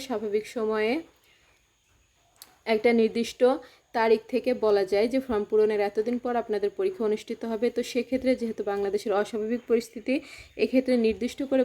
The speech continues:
বলা যাচ্ছে না যে কবে আপনাদের পরীক্ষার রুটিনটি প্রকাশ হবে। তবে যেহেতু ফর্ম পূরণ হয়ে গেছে, সেক্ষেত্রে ফর্ম পূরণে এক থেকে দেড় মাস পর আপনাদের রুটিন প্রকাশ হবে এবং ডিসেম্বর মাসের প্রথম সপ্তাহে কিংবা দ্বিতীয় সপ্তাহ থেকে পরীক্ষা শুরু হবে। এই হচ্ছে অনার্স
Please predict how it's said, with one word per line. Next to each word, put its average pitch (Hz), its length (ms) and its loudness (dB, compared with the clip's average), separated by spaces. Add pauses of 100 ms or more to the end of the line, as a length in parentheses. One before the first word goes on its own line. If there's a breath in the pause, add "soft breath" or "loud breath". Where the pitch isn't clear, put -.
বলা 202 220 2
যাচ্ছে 202 260 -2
না 233 100 0
যে 247 200 0
কবে 208 220 2
আপনাদের 196 380 -4
পরীক্ষার 208 340 -2
রুটিনটি 214 360 -2 (100)
প্রকাশ 196 240 0 (100)
হবে। - 160 -4 (440 loud breath)
তবে 247 200 6 (100)
যেহেতু 262 280 4 (100)
ফর্ম 220 240 -2
পূরণ 233 220 0 (100)
হয়ে 214 220 0
গেছে, 208 260 -2
সেক্ষেত্রে 220 460 -4 (540 soft breath)
ফর্ম 240 160 4
পূরণে 269 260 2 (100)
এক 233 120 -6
থেকে 247 180 -2
দেড় 208 220 2
মাস 208 120 -4 (100)
পর 214 120 -4
আপনাদের 214 320 -4
রুটিন 220 300 -4
প্রকাশ 254 280 -4
হবে 269 180 -2
এবং 214 240 2
ডিসেম্বর 208 380 -2
মাসের 214 260 -4
প্রথম 220 240 -2 (100)
সপ্তাহে 254 420 -6
কিংবা 190 280 -2
দ্বিতীয় 196 320 -2
সপ্তাহ 220 260 -8
থেকে 240 200 -4 (100)
পরীক্ষা 190 260 0 (100)
শুরু 180 200 -2
হবে। 175 160 -6 (420 soft breath)
এই 254 200 8
হচ্ছে 269 220 0 (100)
অনার্স 208 200 -2